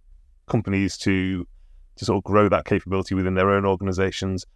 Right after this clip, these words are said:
and also helping to deliver products jointly, sort of Microsoft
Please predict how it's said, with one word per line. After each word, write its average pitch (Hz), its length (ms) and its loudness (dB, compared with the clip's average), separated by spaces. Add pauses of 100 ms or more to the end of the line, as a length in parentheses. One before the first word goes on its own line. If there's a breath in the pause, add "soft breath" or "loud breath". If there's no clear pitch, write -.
and 127 100 2
also 101 420 0
helping 101 360 -4
to 98 120 -8
deliver 92 460 -2 (600)
products 92 320 -2
jointly, 95 460 2
sort 90 320 -6
of 95 60 -6
Microsoft 92 480 -6